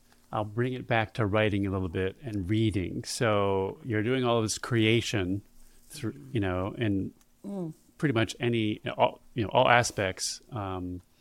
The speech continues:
Speaker 1: and s-, but what about reading? So what are you reading now? What do you like to read?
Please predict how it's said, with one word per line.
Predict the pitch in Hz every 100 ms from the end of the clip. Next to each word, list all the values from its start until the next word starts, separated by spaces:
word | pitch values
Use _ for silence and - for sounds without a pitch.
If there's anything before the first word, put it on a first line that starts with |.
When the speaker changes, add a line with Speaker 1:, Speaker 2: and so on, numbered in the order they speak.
| - - -
Speaker 1:
and | 113
s-, | -
but | - 127 117
what | 107 117
about | 147 123 113 110 107 - -
reading? | 107 107 104 90 110
So | 113 113 98
what | 107
are | 127
you | 131
reading | 117 110 107 104
now? | 104 104 104 104 104 - -
What | 117
do |
you | 104
like | 98 104
to | 120
read? | 95 101 95 92 90